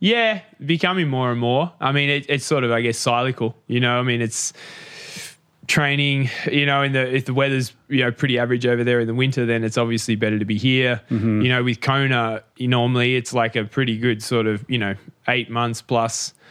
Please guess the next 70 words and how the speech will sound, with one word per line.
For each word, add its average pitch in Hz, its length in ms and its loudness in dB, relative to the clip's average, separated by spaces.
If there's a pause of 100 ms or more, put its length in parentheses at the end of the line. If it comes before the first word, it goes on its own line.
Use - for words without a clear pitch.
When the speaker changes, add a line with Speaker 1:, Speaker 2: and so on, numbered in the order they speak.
(300)
Speaker 1:
sort 127 220 0
of 117 60 -2
stint 123 340 -2
in 117 120 -2
Europe, 147 360 2
and 120 120 -4
then, 113 320 -2 (120)
you 113 120 -2
know, 107 60 0
here 117 220 2
for 101 300 -2 (160)
off 113 220 0
and 110 120 -4
on 113 240 0
for 104 200 -4
that, 107 280 -2
the 110 80 -4
rest - 240 -2
of 117 40 -2
that 95 120 -2
four 143 240 0
months. 101 400 -6
You 110 100 -2
know, 104 160 -2
it's 117 140 -2
easy 117 200 0
to 107 80 -4
get 110 140 0
to 104 100 -6
Australia, 104 480 -2
you 98 60 -4
know, 104 120 -4
go 104 160 -2
home 107 100 0
and 101 100 -2
see 107 140 0
the 107 80 0
Speaker 2:
Mm-hmm. 104 80 -2
Speaker 1:
family 107 300 -2
from 104 200 -6
here, 107 340 2
and 95 200 -6 (680)
et 98 140 -4
cetera, 117 360 0
et 95 60 -6
cetera. 120 400 -2
But 139 160 0
also, 131 320 -2
if 110 100 -4
I 120 100 2
need 139 240 0
to 131 40 -4
go 127 140 0
back 117 240 -2
to 104 80 -10
Europe, 117 400 0
you 101 60 -6
know, 107 140 -2
with 95 120 -2
team 117 240 0
camps 107 420 -4
in, 101 100 -6
like, 101 200 -4
December 104 580 -4
and 95 260 -6
meetings 113 520 0
and 101 120 -4
whatever, 123 340 0
you 110 220 -2
can, 110 260 -4